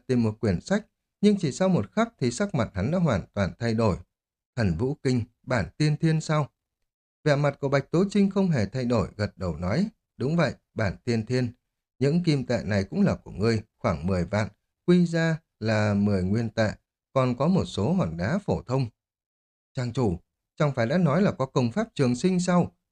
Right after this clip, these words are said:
Mã Kiều Sơn nhìn hắn với ánh mắt tuyệt vọng. Ngự Thiên Thu cũng chăm chú nhìn Giang Thái Huyền,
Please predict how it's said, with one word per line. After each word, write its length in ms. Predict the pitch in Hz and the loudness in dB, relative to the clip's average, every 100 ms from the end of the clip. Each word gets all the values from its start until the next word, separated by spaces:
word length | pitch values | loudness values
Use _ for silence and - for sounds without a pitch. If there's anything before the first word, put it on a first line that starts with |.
| _ _ | _ _
Mã 140 | 175 175 | -2 0
Kiều 180 | 147 | 0
Sơn 280 | 123 185 185 | 0 2 4
nhìn 160 | 170 123 | 2 2
hắn 220 | 107 151 | -2 -2
với 140 | 151 | 0
ánh 100 | 123 | 2
mắt 140 | 185 226 _ | 0 0 _
tuyệt 200 | 104 - | -2 -2
vọng. 180 | 107 104 - _ _ _ _ | -2 -2 -4 _ _ _ _
Ngự 180 | 135 113 | -2 0
Thiên 200 | 143 127 | -2 -2
Thu 220 | 135 123 120 | 0 -2 -2
cũng 140 | 175 | -4
chăm 180 | 165 127 | 0 -2
chú 160 | 120 135 | 0 2
nhìn 320 | 202 104 98 | 4 2 0
Giang 220 | 113 110 | -2 -2
Thái 100 | 147 | -2
Huyền, 300 | 180 139 85 | 2 2 0